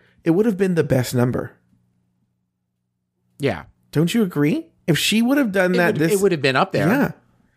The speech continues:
Speaker 1: And that was one of the worst. Adore sang.
Speaker 2: Adore, absolutely Adore sang. Um, I'm trying to remember who was there, <laughs> which is horrible because I, uh,
Speaker 1: Alaska. What did Alaska?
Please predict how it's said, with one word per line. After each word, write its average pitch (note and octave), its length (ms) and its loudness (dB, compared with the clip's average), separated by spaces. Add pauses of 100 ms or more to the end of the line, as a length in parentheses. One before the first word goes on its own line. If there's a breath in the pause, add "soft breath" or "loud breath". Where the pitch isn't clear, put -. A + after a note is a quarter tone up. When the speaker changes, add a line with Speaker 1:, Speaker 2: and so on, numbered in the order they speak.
(300)
Speaker 1:
And E3 120 0
that A3 140 2
was C4+ 100 0
one F#3+ 200 0
of E3 120 0
the D3 120 0
worst. C3+ 600 -2 (2250)
Adore E3+ 400 2
sang. E3 540 0 (1120)
Speaker 2:
Adore, C#3 280 0 (100)
absolutely B2+ 420 0
Adore A2 200 0
sang. F3+ 380 -2 (100)
Um, G#2 500 -2 (720 soft breath)
I'm - 80 -20
trying F#3 160 -8
to F3 40 -2
remember B2 280 0
who A#2+ 100 2
was G#2 160 -6
there, - 500 -6
<laughs> - 60 -20
which - 160 -8
is G#2 80 -6
horrible F#2+ 420 0
because F#2+ 240 -6
I, F#2 160 -4 (880 loud breath)
uh, F2 220 0
Speaker 1:
Alaska. D#3+ 560 0
What A3+ 120 0
did D#4+ 100 0
Alaska? A#3+ 440 0